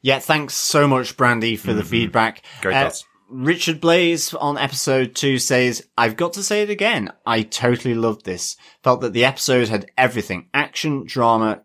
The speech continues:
Speaker 1: comedy, tenderness. The dynamic between Sam and Bucky is brilliant. Always going to have those comic elements, but they can switch to seriousness instantly. New Cap,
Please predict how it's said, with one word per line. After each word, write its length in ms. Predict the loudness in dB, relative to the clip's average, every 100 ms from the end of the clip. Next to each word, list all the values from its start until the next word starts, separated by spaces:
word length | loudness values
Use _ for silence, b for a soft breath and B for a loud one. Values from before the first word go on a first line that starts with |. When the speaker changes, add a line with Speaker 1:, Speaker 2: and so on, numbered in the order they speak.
| _
Speaker 1:
comedy, 640 | -2 2 2 0 -4 -6 -10
tenderness. 680 | -8 -6 -8 -12 -10 -10 b b b _
The 80 | 0
dynamic 500 | 2 4 4 2 -2
between 260 | -4 -2
Sam 200 | 0 0 0
and 100 | 0
Bucky 300 | -4 -2 -2
is 100 | -2
brilliant. 580 | 0 2 2 -4 -6 -2
Always 340 | 2 4 2
going 280 | 2 2 0
to 260 | 0 2 2
have 400 | 4 2 2 0
those 300 | 0 0 -4
comic 480 | -8 -2 0 -2
elements, 640 | -2 -2 -2 -4 -8 -10 -12 B B
but 180 | -8 0
they 220 | 2 2
can 180 | 0 -4
switch 380 | -2 -2 -2 -4
to 80 | -2
seriousness 840 | 0 0 2 0 0 -4 -2 -4 -6 -6
instantly. 720 | -4 -4 -8 -10 -8 -10 -12 b b b b b
New 300 | 0 2 2
Cap, 420 | 0 -2 -2 -4